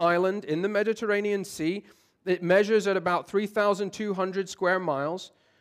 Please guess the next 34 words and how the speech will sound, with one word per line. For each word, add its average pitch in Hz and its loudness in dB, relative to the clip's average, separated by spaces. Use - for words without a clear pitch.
but 190 -2
it's 165 -6
dominated 175 2
by 175 0
harsh 214 -10
mountainous 180 -4
terrain 156 -2
that - -2
just 190 -2
kind 202 0
of 139 -4
rises 170 2
out 165 4
of 151 -4
the 143 -4
sea. 135 -6
And 170 -4
so 196 4
it 208 6
would 208 6
have 196 0
been 208 4
quite 202 0
challenging 196 -2
for 170 -6
Titus 196 -4
as 160 -4
he 180 -8
traveled 196 -2
this 175 -4
island, 180 -2
visiting 180 -2
various 175 0
towns, 160 -6